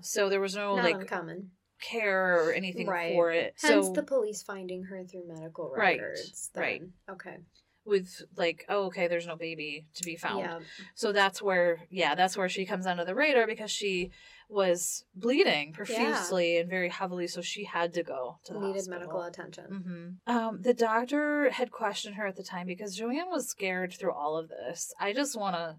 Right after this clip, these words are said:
Speaker 1: emphasize, and it wasn't through the articles, but my God, the trauma that this, this woman went through.
Speaker 2: Yeah.
Speaker 1: Like, holy shit.
Speaker 2: Yeah.
Speaker 1: Pregnancy alone that nobody talked about. Birth
Speaker 2: Then to
Speaker 1: alone.
Speaker 2: give birth by yourself and the baby is
Speaker 1: To a
Speaker 2: stillborn.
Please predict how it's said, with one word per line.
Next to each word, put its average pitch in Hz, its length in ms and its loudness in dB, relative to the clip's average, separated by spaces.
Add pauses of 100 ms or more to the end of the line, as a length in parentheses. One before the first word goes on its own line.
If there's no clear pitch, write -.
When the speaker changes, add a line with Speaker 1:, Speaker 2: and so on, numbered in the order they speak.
Speaker 1:
emphasize, 202 1000 -2 (340)
and 185 120 -2
it - 80 -4
wasn't 208 440 0
through 190 140 0
the 170 80 4
articles, 170 480 0
but 170 160 -4 (300)
my 285 260 -2
God, 185 420 4
the 170 100 2
trauma 160 640 -4
that 170 180 0
this, 170 280 -2 (220)
this 175 240 -4
woman 165 260 -8
went 151 220 -10
through. - 240 -6
Speaker 2:
Yeah. - 420 0
Speaker 1:
Like, 254 160 6
holy 285 460 4
shit. - 460 -2
Speaker 2:
Yeah. 214 220 2 (200)
Speaker 1:
Pregnancy 262 600 2
alone 208 360 4
that 202 120 0
nobody 180 300 0
talked 170 380 -2
about. 170 500 2 (520)
Birth 294 320 6
Speaker 2:
Then - 120 8
to 381 80 6
Speaker 1:
alone. 269 200 6 (220)
Speaker 2:
give 165 120 -12
birth 220 360 -4
by 208 200 -4
yourself 208 560 -6
and 196 120 -6
the 185 60 -6
baby 180 320 -4
is 185 280 -2
Speaker 1:
To 269 220 0
a - 60 4
Speaker 2:
stillborn. 208 120 -4